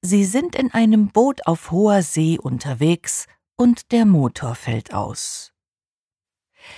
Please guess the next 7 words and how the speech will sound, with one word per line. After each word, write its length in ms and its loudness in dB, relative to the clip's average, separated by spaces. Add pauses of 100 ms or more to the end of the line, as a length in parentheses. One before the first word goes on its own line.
(320)
Sie 160 2
versuchen, 480 -2
den 160 4
Motor 380 2
wieder 280 -4
zu 160 -8
starten, 720 -6